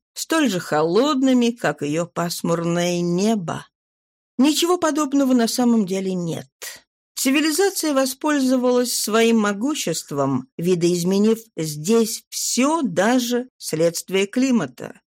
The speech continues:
Если внимательно рассматривать произведения рук человеческих, созданные в различных местах земного шара, то прежде всего бываешь поражен тем,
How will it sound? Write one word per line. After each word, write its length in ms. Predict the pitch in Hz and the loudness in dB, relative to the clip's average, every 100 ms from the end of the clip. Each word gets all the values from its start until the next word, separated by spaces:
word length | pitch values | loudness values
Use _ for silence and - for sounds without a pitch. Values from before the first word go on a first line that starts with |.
| _ _ _ _ - | _ _ _ _ -2
Если 360 | 185 208 202 190 | 0 2 2 0
внимательно 640 | 196 214 226 220 190 185 | 2 2 2 0 0 0
рассматривать 640 | 190 - 208 208 190 185 - | 0 0 -2 -2 -4 -4 -2
произведения 840 | 185 190 185 190 220 220 202 202 | -2 -2 -2 0 2 2 4 2
рук 300 | 226 233 - | 2 0 -4
человеческих, 1200 | - 185 185 220 302 - 170 - - 131 - _ | -4 0 0 0 -2 -4 -6 -8 -8 -8 -8 _
созданные 600 | - - 220 180 196 196 | -8 0 0 0 0 0
в 60 | 190 | 0
различных 640 | 202 202 226 220 180 180 | 0 0 -2 -2 -6 -4
местах 380 | 196 - 208 190 | -4 0 0 0
земного 420 | 185 208 214 214 | 0 2 2 2
шара, 500 | 214 233 175 135 113 _ _ - | 2 0 2 0 -4 _ _ -2
то 120 | 254 | 0
прежде 420 | 262 359 359 311 | 2 0 0 -2
всего 400 | 262 - 277 277 | -4 -4 -2 0
бываешь 720 | 247 254 226 262 294 285 262 | 2 0 2 2 2 0 -4
поражен 720 | - 233 233 233 262 269 247 247 - | 0 2 2 2 2 4 2 0 -6
тем, 420 | 302 339 349 | -2 0 0